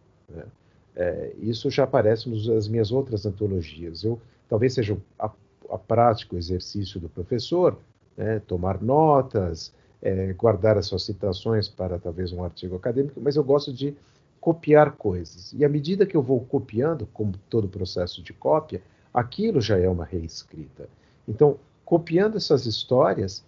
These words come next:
e mesclando essas histórias dos meus familiares,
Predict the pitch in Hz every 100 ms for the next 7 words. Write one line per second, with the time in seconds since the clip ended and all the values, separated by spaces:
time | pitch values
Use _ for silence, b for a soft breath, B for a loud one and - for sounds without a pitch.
0 | b b - 127 139 131 - 151 156 127
1 | 98 98 117 104 110 - 127 120 98 104
2 | 98 117 - 117 117 107 110 104 92 85